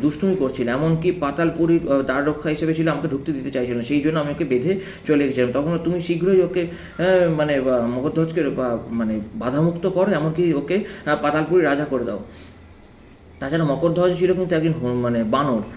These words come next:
আহ, যেহেতু হনুমানজির পুত্র বলে বি-, বি-, বিবেচিত মকরধ্বজ, আহ, বানর ছিল, এমনকি পাতালপুরীর বা রাজাও করে দিল। আহ, তো তখন, আহ, আহ, তখন হনুমানজি তাকে, আহ, পাতালপুরীর রাজা করে তার পুত্রকে।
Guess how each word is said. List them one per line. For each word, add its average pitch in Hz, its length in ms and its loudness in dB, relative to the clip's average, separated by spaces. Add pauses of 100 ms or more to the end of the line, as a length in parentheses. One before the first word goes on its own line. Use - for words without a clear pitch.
(200)
আহ, 131 340 0
যেহেতু 160 300 2
হনুমানজির 170 500 2
পুত্র 160 280 2
বলে 170 260 2
বি-, 147 180 -2
বি-, 139 160 0
বিবেচিত 156 440 2
মকরধ্বজ, 143 520 0 (340)
আহ, 139 180 -2
বানর 135 300 0
ছিল, 104 240 -6 (380)
এমনকি 143 340 0
পাতালপুরীর 151 580 0
বা 147 180 2
রাজাও 139 320 0
করে 147 240 0
দিল। 143 180 0
আহ, 151 640 -4
তো 127 140 -8
তখন, 131 220 -2
আহ, - 560 -4
আহ, 127 220 -2
তখন 131 200 -2
হনুমানজি 156 720 0
তাকে, 156 360 -2 (320)
আহ, 135 120 -6
পাতালপুরীর 139 420 0
রাজা 131 160 0
করে 117 180 -4
তার 120 200 -2
পুত্রকে। 120 460 -4